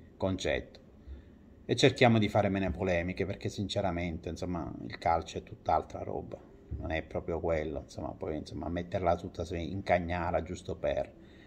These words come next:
è veramente, insomma, cioè, da, da, da calcio sporco, da calcio, insomma, che non vale la pena neanche seguire. Quindi se voi siete convinti che c'è solita malfidenza, se che è solito la Juve ruba, se, non seguite, non seguitelo,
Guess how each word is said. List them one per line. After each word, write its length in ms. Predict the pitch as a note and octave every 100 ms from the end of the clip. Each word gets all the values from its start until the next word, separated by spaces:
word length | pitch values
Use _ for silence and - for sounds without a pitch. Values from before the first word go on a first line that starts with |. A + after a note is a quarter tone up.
| -
è 100 | -
veramente, 560 | F2+ F2 D#2 D#2 C#2+ G1+
insomma, 400 | - - C2 C2
cioè, 340 | - - G1+ -
da, 160 | A1
da, 240 | A1+ - - - - - - -
da 220 | F2+ D#2
calcio 400 | - D#2 D#2 -
sporco, 580 | - - - C#2+ - -
da 140 | - -
calcio, 320 | - - -
insomma, 340 | - - -
che 160 | - - - -
non 120 | A2
vale 220 | G2 G2
la 160 | F#2 F2
pena 260 | G2 E2 D2+
neanche 420 | F#2 F2 F2 F2 F2+ G2
seguire. 500 | - E2 D#2+ C2+ -
Quindi 240 | A2+ F2
se 200 | - G#2
voi 180 | G#2 A#2+
siete 200 | G#2+ F#2+
convinti 560 | F#2+ G2 F#2+ C#2+ - - - - -
che 100 | -
c'è 240 | - G#2
solita 540 | F#2+ - G2 F#2+ F#2 F2+
malfidenza, 800 | F2 F2 G2+ E2+ F2 E2 D#2+ E2+
se 160 | D#2+
che 320 | - D#2+ F2 D#2+
è 20 |
solito 460 | - F2+ F#2 F#2
la 100 | F#2
Juve 400 | F2 F#2+ F2+ F2+
ruba, 400 | F2+ F#2+ F#2 E2+
se, 220 | D#2+ A#2 - - - - -
non 200 | F3+ F3+
seguite, 560 | - F3+ F2 - - -
non 160 | C#4
seguitelo, 480 | C4+ D4+ - - B1